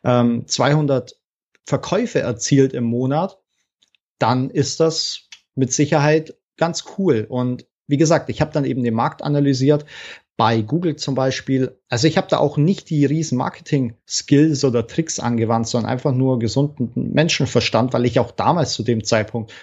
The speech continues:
noch nicht viel Ahnung von Marketing im Vergleich zu heute hatte. Also ich hab wirklich gegoogelt, hab, äh, Urzeitkrebse eingegeben, hab,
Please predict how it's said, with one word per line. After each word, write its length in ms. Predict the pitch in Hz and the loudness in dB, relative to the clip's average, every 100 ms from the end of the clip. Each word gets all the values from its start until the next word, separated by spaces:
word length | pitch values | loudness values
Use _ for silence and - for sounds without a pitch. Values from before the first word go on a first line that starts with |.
| - | -4
noch 120 | 117 | 0
nicht 200 | 120 113 | 0 0
viel 320 | - 117 113 | 0 2 2
Ahnung 480 | 110 107 117 123 117 | 2 2 4 2 -2
von 240 | 110 110 | -4 -4
Marketing 720 | 104 107 120 117 117 117 113 - _ _ | 0 -2 -2 -4 0 0 0 -6 _ _
im 140 | 120 | -4
Vergleich 400 | 107 110 110 113 | 0 2 2 0
zu 220 | - 117 101 | -2 -6 0
heute 340 | 120 117 95 | 0 0 -2
hatte. 360 | 127 - 98 - _ _ _ _ _ - | -2 -2 -6 -10 _ _ _ _ _ -12
Also 160 | - | -2
ich 140 | 110 - | -2 0
hab 160 | 113 | -2
wirklich 320 | 120 110 139 - | -2 -2 -2 0
gegoogelt, 540 | 117 131 143 147 147 - - - | -2 0 2 0 -2 -12 -20 -8
hab, 320 | - 123 120 - - | -2 -2 -4 -16 -10
äh, 100 | 123 | -6
Urzeitkrebse 800 | 117 147 143 127 120 127 120 - | 0 2 4 0 2 -2 -2 -4
eingegeben, 560 | 120 120 110 110 110 107 | -4 -2 -2 -2 -2 -2
hab, 220 | 123 - | -4 -8